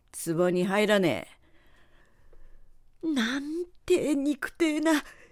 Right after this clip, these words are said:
ふてぶてしい面をしているのだろう。畜生め、動くなよ。今、自身番へ引き渡してやるから。笑わすなよ。あんまり。こう、柏屋。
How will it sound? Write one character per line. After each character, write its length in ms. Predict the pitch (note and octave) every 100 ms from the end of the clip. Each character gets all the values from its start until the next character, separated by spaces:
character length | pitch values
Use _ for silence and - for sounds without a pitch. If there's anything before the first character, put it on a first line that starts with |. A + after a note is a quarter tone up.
| -
ふ 180 | - -
て 160 | F3 F3+
ぶ 120 | D#3+
て 140 | G#3
し 220 | - B3
い 40 | A#3
面 300 | E4+ C#4 B3
を 60 |
し 140 | D4+ -
て 120 | D#4+
い 60 | D#4
る 80 |
の 140 | E4+ D#4
だ 140 | C#4
ろ 120 | D4
う。 120 | - - - - _ - - - - _ _
畜 300 | - - G3+
生 240 | - B3 F#3+
め、 160 | G3+
動 240 | B3+ C4+ D#4+
く 120 | F4
な 140 | C4+
よ。 440 | C#4+ C#4+ F#4 G#4+ - - - - - -
今、 320 | A#3+ C#4+ F3+
自 340 | F3+ C#4 D4+ D4
身 80 |
番 220 | C#4 D4 D4+
へ 100 | D4+
引 100 | - - - -
き 120 | F#4
渡 220 | D#4+ D#4+
し 80 | B3+
て 80 | D4+
や 140 | B3 A#3+
る 100 | C4+
か 100 | A#3+
ら。 240 | A3+ - - - _ _ - - - - - - - -
笑 320 | F4+ D#4 F4
わ 140 | F4 F4+
す 140 | F4+
な 160 | F4 B3
よ。 540 | F3 A#2 G#2 C#2 - - - - - -
あ 120 | -
ん 60 | A#2+
ま 160 | C3+
り。 340 | C3+ C3 - _ _ - - - _
こ 480 | - - A2 C#3+ C#3+
う、 20 | F3
柏 420 | E3+ - A3 A#3
屋。 380 | F3 G2+ A1+